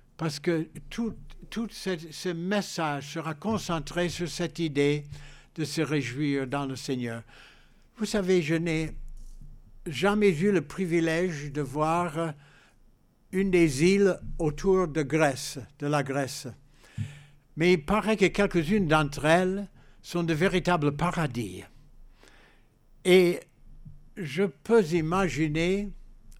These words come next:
l'apôtre Paul assis là dans une de ces îles, sous un arbre, en train de regarder la végétation et surtout la Méditerranée.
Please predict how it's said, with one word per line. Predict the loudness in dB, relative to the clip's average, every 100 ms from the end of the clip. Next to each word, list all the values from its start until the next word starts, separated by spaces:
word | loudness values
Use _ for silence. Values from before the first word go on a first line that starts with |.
| -4
l'apôtre | -2 0 0 -2 -4
Paul | -8 -4 -4 -2 -6 -12 -18 -20 -20 -20 -20 -20 -20 -20 -20 _ _
assis | 2 4 2 0 2 2
là | 4 4 2
dans | 0 -2 -4
une | -4 -4
de | -4
ces | -4 -2 -2 0
îles, | -2 -2 -8 -12 -18 _ _ _ _ _ _ _
sous | -6 0 4
un | 4 2
arbre, | 0 -2 -2 -6 -8 _ _ _ _ _ _ _ _ _ -20 _ -4
en | -2
train | 2 2
de | 4
regarder | 4 6 6 6
la | 4 4
végétation | 2 0 -2 -2 -2 -2 -2 -4 -10 -20 -20 -20 -20 -20 -8
et | -4
surtout | -2 -2 -2 0
la | 0 0
Méditerranée. | 0 -2 -2 -2 -4 -2 -4 -4 -6